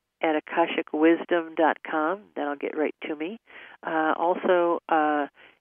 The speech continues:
if there is, if you're curious about anything, we've got a few more minutes left on the show. You can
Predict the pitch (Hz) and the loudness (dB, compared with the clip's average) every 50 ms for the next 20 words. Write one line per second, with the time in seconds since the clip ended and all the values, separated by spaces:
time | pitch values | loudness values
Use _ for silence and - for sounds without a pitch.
0 | _ _ _ - 170 - _ - 165 160 156 156 156 156 147 - - _ - 160 | _ _ _ -12 -12 -8 _ 2 4 4 6 4 4 2 0 -2 -8 _ -12 -12
1 | - - 147 147 151 - - - - 202 196 196 196 196 196 190 - - - - | -8 -4 -4 -4 -4 -4 -2 4 6 6 8 8 6 6 4 2 -2 -6 -6 -4
2 | 175 160 175 175 175 175 180 180 190 - 185 190 202 214 202 180 175 165 - - | -2 2 4 4 4 4 2 0 -2 -2 -2 -2 -2 -4 -4 -6 -6 -4 0 2
3 | 170 156 156 156 - - 180 185 185 180 170 165 165 165 185 - - - 165 165 | 2 2 2 0 -2 -4 -2 0 2 2 2 0 0 -2 -2 -4 -2 2 2 2
4 | 165 - - 170 156 147 151 151 - - 160 156 175 208 - - - - - - | 2 0 -4 -6 -4 -4 -6 -4 -2 0 2 2 2 2 -2 -6 -18 -20 -20 -20
5 | - - - 180 170 - 170 | -20 -10 -8 -8 -6 -6 -6